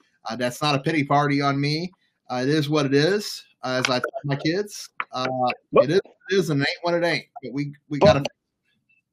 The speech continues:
Speaker 2: But if I can challenge you as a friend, we've got to take time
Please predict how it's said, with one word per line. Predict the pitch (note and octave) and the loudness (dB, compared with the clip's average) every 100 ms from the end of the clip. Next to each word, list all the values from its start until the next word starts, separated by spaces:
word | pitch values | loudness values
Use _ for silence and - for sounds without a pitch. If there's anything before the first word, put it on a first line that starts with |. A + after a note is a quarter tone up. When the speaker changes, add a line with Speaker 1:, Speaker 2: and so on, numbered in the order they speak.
| - - - | -20 -16 0
Speaker 2:
But | G3 - | 0 2
if | E3 | 2
I | F#3 E3+ | 2 2
can | C#3+ | 0
challenge | - F#3+ F3 C3+ | 0 4 4 4
you | |
as | C3+ | 2
a | B2 | 0
friend, | - - F3+ C3 A2+ | -2 -2 0 -2 0
we've | C3 F#3+ - | 0 -2 4
got | D3+ D#3+ - | 6 6 2
to | D3 | -6
take | - C3+ A#2 | 2 2 2
time | - - G#3+ E3 C3 A#2+ | -2 2 4 4 2 -2